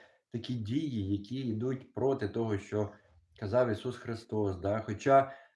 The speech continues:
хоча ми ж розуміємо, що треба бути вірним Ісусу Христу, все виконувати, да. Ну, це нічого страшного, да, ми люди, ми прагнемо цього, але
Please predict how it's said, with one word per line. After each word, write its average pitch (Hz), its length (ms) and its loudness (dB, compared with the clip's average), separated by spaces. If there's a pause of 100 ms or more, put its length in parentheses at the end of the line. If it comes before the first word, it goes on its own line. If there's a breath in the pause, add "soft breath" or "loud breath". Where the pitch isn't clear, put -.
хоча 139 280 6
ми 135 200 6
ж 127 100 0
розуміємо, 127 720 4
що 104 180 -4
треба 123 720 6 (440)
бути 127 340 -2
вірним 113 480 4
Ісусу 101 320 -6
Христу, 98 380 -4
все 117 240 -4
виконувати, 104 800 -2
да. 113 440 -2
Ну, 165 240 -4 (440 loud breath)
це 180 160 2
нічого 160 500 4
страшного, 120 640 2
да, 110 200 6
ми 127 180 2
люди, 110 460 2
ми 117 320 0 (260 loud breath)
прагнемо 113 480 8
цього, 98 480 0
але 117 380 4